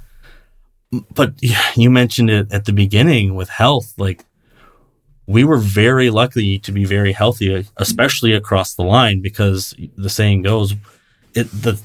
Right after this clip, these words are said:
best thing about an offensive line is being able to play consistent with the same five guys. You can read each other's minds. You know what the other guy's gonna do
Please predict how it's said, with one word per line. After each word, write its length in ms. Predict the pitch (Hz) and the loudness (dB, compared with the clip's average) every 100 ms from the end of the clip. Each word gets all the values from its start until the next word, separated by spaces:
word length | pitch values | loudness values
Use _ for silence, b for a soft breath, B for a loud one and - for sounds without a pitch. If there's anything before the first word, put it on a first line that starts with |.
| 104 | -4
best 240 | 113 113 - | 0 0 0
thing 160 | 107 | 2
about 260 | 101 101 95 | 2 2 2
an 60 | |
offensive 440 | 95 92 92 92 90 | 0 -2 -2 -2 0
line 220 | 110 123 | 2 2
is 100 | 101 | 0
being 220 | 104 95 | 0 0
able 160 | 95 92 | 0 -2
to 80 | 92 | -4
play 340 | - 98 92 | -2 0 0
consistent 760 | - 90 - 123 117 - 127 107 | -2 -6 -2 0 0 2 0 0
with 100 | 101 | -2
the 100 | 95 | -4
same 540 | - 104 107 113 110 | 0 2 2 2 0
five 400 | 104 107 101 104 | 0 2 2 2
guys. 500 | 104 95 92 92 90 | 0 0 0 -2 -4
You 60 | 95 | -4
can 160 | 92 | -2
read 140 | 95 104 | 0 0
each 180 | 104 | 2
other's 260 | 104 95 95 | 2 0 0
minds. 440 | 92 90 90 95 | -2 0 0 0
You 40 | 95 | 0
know 200 | 98 107 | 2 2
what 160 | 98 | 2
the 80 | 98 | 0
other 140 | 98 98 | 0 2
guy's 220 | 92 95 | 0 -2
gonna 220 | 92 92 | -2 -4
do 400 | 92 92 90 | -2 0 -2